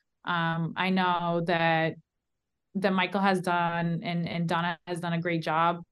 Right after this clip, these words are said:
trying to bring people together and the right people together. Um, so I hope that that, that group just gets larger and larger, right? And it just doesn't, you know, my hopes for your,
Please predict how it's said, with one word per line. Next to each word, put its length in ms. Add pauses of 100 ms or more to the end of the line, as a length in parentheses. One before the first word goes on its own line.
(160)
trying 360
to 100
bring 300
people 360
together 480
and 260
the 100
right 260
people 360
together. 540 (440)
Um, 360
so 160
I 120
hope 260
that 160
that, 280 (260)
that 260
group 260
just 280
gets 340 (120)
larger 540
and 140 (120)
larger, 680 (400)
right? 300
And 180
it 220
just 280
doesn't, 600 (240)
you 100
know, 100
my 200
hopes 480
for 260
your, 800